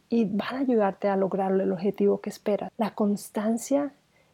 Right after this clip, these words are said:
y creer en ti va a traer a ti la idea que tú necesitas en el momento. Número cinco,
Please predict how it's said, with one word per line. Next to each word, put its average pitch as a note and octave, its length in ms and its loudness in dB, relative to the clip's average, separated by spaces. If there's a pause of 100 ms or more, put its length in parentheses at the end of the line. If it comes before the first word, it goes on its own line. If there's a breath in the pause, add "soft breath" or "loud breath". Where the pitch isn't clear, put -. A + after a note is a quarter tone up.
y A#3 100 2
creer G3+ 360 4
en A3 140 2
ti C4 340 -2
va A#3+ 460 2
a B3 160 4
traer G#3 420 4
a A3 60 4
ti G#3 320 -2
la G#3 160 4
idea G3 260 2
que G3+ 140 -4
tú B3 300 2
necesitas - 840 -2
en G3+ 160 0
el F#3 80 0
momento. F3+ 460 -4
Número A#3+ 380 2
cinco, A3+ 560 -4